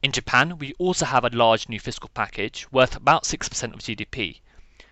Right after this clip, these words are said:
which should help to offset some of the fading impact of previous stimulus. Now, in the Eurozone, the key story for the periphery is the Next Generation E U package,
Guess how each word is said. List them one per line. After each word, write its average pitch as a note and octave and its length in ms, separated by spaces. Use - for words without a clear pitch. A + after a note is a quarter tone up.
which D#3+ 160
should - 140
help - 400
to - 120
offset - 460
some C3 180
of B2+ 40
the A2+ 80
fading D3+ 360
impact - 540
of - 140
previous G#2 300
stimulus. - 640
Now, D#3 220
in E3 140
the C#3+ 60
Eurozone, G3 380
the F#3+ 80
key - 220
story D3+ 260
for - 120
the B2+ 100
periphery A#2 680
is B2 180
the A#2 120
Next A2+ 260
Generation G#2+ 480
E G2+ 40
U G2 120
package, - 580